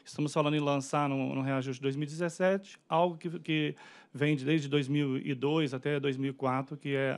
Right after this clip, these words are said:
os valores que estão lá pendentes, né? É, a, essa tese também de que, de inexistência de prazo pra compensação, né, a própria Procuradoria também coloca, de que resultaria numa eterna insegurança jurídica pra concessionária.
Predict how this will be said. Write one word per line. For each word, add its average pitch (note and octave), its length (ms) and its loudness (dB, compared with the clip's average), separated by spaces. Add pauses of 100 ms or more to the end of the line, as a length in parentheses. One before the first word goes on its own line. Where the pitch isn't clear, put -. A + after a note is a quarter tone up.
os C3 140 -4
valores C3 280 -2
que - 100 -12
estão C3 260 -4
lá B2+ 340 -4 (300)
pendentes, A#2 480 -4
né? C#3+ 180 -2 (1120)
É, F3 160 2
a, D#3+ 240 4
essa F#3 280 4
tese E3+ 360 2
também D3 480 0
de C#3+ 140 -6
que, D3 180 -6
de C3+ 140 -6
inexistência D3+ 640 -2
de D3 100 -6
prazo C#3 460 2
pra C#3 100 -6
compensação, C#3 800 -2 (460)
né, C#3+ 260 0
a C3+ 340 -2
própria C#3+ 360 0
Procuradoria C3+ 680 -2
também C3+ 340 -2
coloca, D3+ 540 0
de F3 80 -8
que G3 100 -6
resultaria F#3 540 2
numa F#3 160 2
eterna F#3+ 400 2
insegurança F#3 480 0
jurídica E3+ 320 -2
pra F3 80 2
concessionária. E3+ 760 0